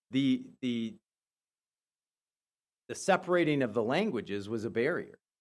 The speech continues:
to that gospel message going throughout the whole world. And Pentecost was a supernatural undoing of that language barrier.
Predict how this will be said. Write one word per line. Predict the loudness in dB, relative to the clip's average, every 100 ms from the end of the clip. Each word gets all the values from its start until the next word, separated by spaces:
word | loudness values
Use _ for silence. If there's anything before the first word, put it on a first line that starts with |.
| _ _ _
to | -4
that | -4 -2
gospel | -6 -6 -8
message | -6 -6 -8 -14
going | -6 -4 -4
throughout | -10 -6 -4 -4
the | -10
whole | -10 -10
world. | -10 -12 -16 _ _ _ _ _ _ -12
And | -12
Pentecost | -6 -4 -2 -6 -4 -4 -4 -8
was | -10
a |
supernatural | -10 -12 -2 -2 0 0 2 0 -4 -2 -2 -4 _ _ _ _ _ _ _ _ _
undoing | -2 -2 0 0 -2 -4 -12 -20 _ _ _ _ _ _ _
of | -6 0
that | 0 0
language | -4 -4 -6 -6
barrier. | -4 -4 -4 -10